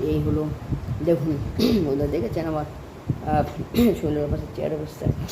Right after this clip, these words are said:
একটা গামছা, এই যে একটা গামছা গায়ে দিয়ে বসেছি। এই যে আমি সেই ক-, <laughs> কমেডি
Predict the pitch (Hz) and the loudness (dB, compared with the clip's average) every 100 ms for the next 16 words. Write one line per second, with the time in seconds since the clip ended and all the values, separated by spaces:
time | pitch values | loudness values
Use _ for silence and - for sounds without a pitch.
0 | - - - - - - - 143 151 143 | -4 -4 -4 -6 -6 -10 -8 -2 -2 0
1 | 147 147 151 131 - - - 143 139 131 | 0 0 -2 -2 -6 -6 -2 0 0 -2
2 | - - - - - 123 156 156 151 147 | -6 -8 -10 -12 -8 -2 0 2 0 0
3 | 170 190 240 - - - - - 143 139 | 0 0 -2 -6 -12 -10 -8 -2 0 2
4 | 147 143 123 - 135 131 - - - - | 2 0 -2 -4 -4 -4 -10 -14 -14 -12
5 | - 156 143 143 135 - - - - - | -4 -2 0 0 -2 -6 -12 -12 -14 -14
6 | - - - - - - - - 151 147 | -14 -14 -14 -14 -12 -12 -8 -2 -2 0
7 | 160 147 143 - - 123 - 175 160 - | 0 0 -2 -2 0 0 2 4 4 0
8 | - - - - - 151 143 139 | -8 -12 -12 -12 -6 0 0 0